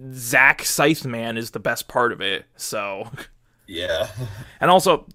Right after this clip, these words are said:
Speaker 1: since I was watching dub, dub's pretty good. Um, Dallas Reed is Zack.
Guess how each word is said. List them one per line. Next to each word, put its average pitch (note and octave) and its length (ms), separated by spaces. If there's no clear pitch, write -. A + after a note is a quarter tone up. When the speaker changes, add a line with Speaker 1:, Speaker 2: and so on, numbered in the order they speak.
Speaker 1:
since D#3 220
I D#3+ 80
was D3 120
watching C#3+ 280
dub, B2+ 200
dub's G#3 280
pretty G#4 260
good. F#3 380
Um, D3+ 520
Dallas D#3+ 520
Reed F3+ 320
is B2+ 180
Zack. A#2+ 480